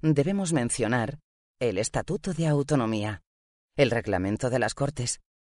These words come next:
las normas interpretativas y supletorias del reglamento, la Ley tres barra mil novecientos ochenta y siete de treinta de marzo, electoral de Castilla y León, la Ley trece barra mil novecientos ochenta y siete,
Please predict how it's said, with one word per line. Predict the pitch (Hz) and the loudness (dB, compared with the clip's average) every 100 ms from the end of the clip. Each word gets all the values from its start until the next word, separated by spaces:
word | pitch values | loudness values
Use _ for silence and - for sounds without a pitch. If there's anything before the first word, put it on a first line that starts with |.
| _ | _
las | - 151 131 | 2 4 4
normas | 170 202 156 113 | 2 2 0 0
interpretativas | 151 127 117 - 127 113 101 151 120 123 | 2 2 2 2 0 0 0 0 2 0
y | 135 | 0
supletorias | - 147 113 98 175 185 170 160 | 0 -2 -2 -2 -2 0 0 2
del | 147 | 2
reglamento, | 131 135 127 110 104 107 123 101 _ _ _ _ _ _ | 4 2 2 2 0 -2 -4 -6 _ _ _ _ _ _
la | 139 120 | 4 4
Ley | 107 123 135 - - | 6 6 4 0 -4
tres | 131 110 120 | -2 0 0
barra | - 131 131 175 | 0 2 2 2
mil | 151 120 | 4 4
novecientos | 120 107 - 135 127 117 | 2 0 0 -2 0 -2
ochenta | 127 - 117 | -2 -2 -2
y | 117 | -2
siete | - 127 151 | -2 0 0
de | 139 | 0
treinta | - 120 127 131 | 0 0 0 0
de | 110 | 0
marzo, | 120 - 127 - _ _ _ | 0 -2 -6 -8 _ _ _
electoral | 165 127 - 120 117 151 | 4 4 4 0 2 2
de | 147 | 2
Castilla | 147 123 - 160 202 175 | 0 -4 -2 -2 0 0
y | 160 | 2
León, | 131 107 98 98 _ _ _ _ _ _ | 2 0 0 -4 _ _ _ _ _ _
la | 139 98 | 4 4
Ley | 110 127 | 4 2
trece | 131 147 139 - | 0 0 0 0
barra | 139 147 139 165 | 0 0 0 0
mil | 180 123 120 | 2 2 4
novecientos | 120 107 - 139 120 120 | 2 2 0 0 0 -2
ochenta | 127 135 123 | -2 -2 0
y | |
siete, | 127 156 143 139 | 2 2 2 0